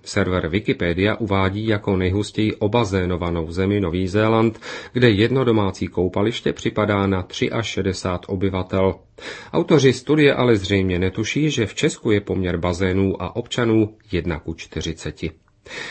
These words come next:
Bazény byly po roce devatenáct set devadesát jedním ze symbolů, jimiž lidé demonstrovali svůj status, citují noviny odborníka na monitoring realitního trhu.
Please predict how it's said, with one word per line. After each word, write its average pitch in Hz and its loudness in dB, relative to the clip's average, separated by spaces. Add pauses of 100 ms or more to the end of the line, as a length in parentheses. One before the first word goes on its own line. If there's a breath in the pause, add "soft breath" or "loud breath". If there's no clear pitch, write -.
(120 loud breath)
Bazény 143 6
byly 123 4
po 107 0
roce 101 0
devatenáct 95 0
set 98 -2
devadesát 110 0
jedním 101 0
ze 98 0
symbolů, 120 2
jimiž 104 0
lidé 107 2
demonstrovali 110 0
svůj 90 -4
status, - -4 (260 loud breath)
citují 151 4
noviny 98 4
odborníka 107 0
na 92 0
monitoring 95 0
realitního 85 -2
trhu. 87 -2